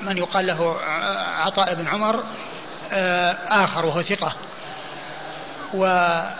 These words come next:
وقد صحح الحديث الحاكم، وكذلك الذهبي وافقه يعني في المستدرك. وال-، والشيخ الألباني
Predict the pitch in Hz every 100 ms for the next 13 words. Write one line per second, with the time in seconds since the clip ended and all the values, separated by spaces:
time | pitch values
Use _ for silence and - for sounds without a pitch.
0 | - - 196 196 202 190 185 180 185 180
1 | 214 240 - 185 156 151 175 190 151 -
2 | - - - - - - - 185 175 165
3 | - 185 165 190 208 208 - 185 170 160
4 | 156 170 196 175 175 151 202 170 165 165
5 | - 190 185 185 170 175 156 180 208 -
6 | - - - 160 165 151 165 - 190 196
7 | 214 - - - - - - - - -
8 | 185 185 180 175 165 165 - 190 175 170
9 | 165 165 165 - - - - - 170 240
10 | 220 196 185 185 185 170 160